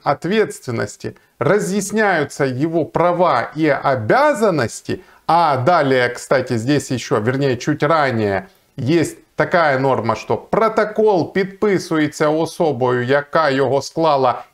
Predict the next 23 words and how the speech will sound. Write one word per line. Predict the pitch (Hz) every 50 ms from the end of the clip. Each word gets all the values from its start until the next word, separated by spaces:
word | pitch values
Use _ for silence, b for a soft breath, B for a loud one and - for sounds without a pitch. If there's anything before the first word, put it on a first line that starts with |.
| _ -
і | 254 269
особою, | 277 254 247 - - - 226 233 240 233 202 170 202 208 202 196 185 160 190 - _ -
яка | 151 165 185 180 - 180 151
притягається | - - 151 156 143 - 135 127 117 104 165 240 277 285 294 277 - - 254 240
до | 196 196 220
адміністративної | 220 208 185 190 214 208 208 190 - - 202 196 196 208 190 175 175 175 170 170 170
відповідальності, | 170 170 175 - 170 160 156 160 147 151 135 117 110 110 117 113 - - - 123 b b b b b b b
то | - 175 185 160 - - - - _ -
какой | - 185 170 175 175 - 269 294 294 254
вывод | 190 160 180 254 240 208 220 208 170
мы | 180 180 175
можем | 180 185 180 175 175 165 160 160
из | 147 139
этого | 151 151 - - 143 131 135 135
сделать? | 117 117 117 117 120 107 95 98 - - - _ _ _ _ _ _ _ _ _ _ _ _ _ _ _ _ _ _ _ -
Правильный | - 143 139 135 117 117 113 117 113 117 120 139
вывод | 214 226 208 208 196 -
вы | 117 127 131
уже | 131 127 120 117 120 113
сделали. | 107 110 110 120 123 110 98 95 95 95 98 95 B B B _ -
При | 202 240 247
составлении | - - 220 202 208 - 208 190 180 185 185 180 165 143 135 135 131 120
протокола | 117 - 170 180 185 180 175 - 180 165 - - - 220 220 233 226 208 185 147 107 90 -